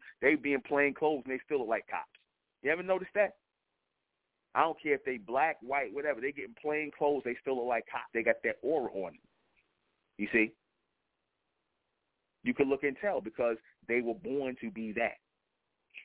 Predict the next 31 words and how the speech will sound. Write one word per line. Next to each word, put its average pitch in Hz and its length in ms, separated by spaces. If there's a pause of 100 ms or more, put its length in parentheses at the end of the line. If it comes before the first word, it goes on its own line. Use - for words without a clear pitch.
(100)
They 127 140
were 127 140
already 120 600
that 123 180
before - 280
they 107 200
came 104 200
out 101 100
of 95 60
the 95 80
womb. 113 240 (380)
They 123 100
were 131 120
already 139 340
that. 69 160 (1600)
You 82 140
see? 92 180 (1400)
Like, 107 220
you 127 200
see 131 100
this 123 140
woman 120 260
be 107 80
like, 98 120
"Oh, 98 120 (100)
she 127 120
a 104 40
nurse." 95 300 (1300)
You 95 160
see? 101 140
Or, 95 200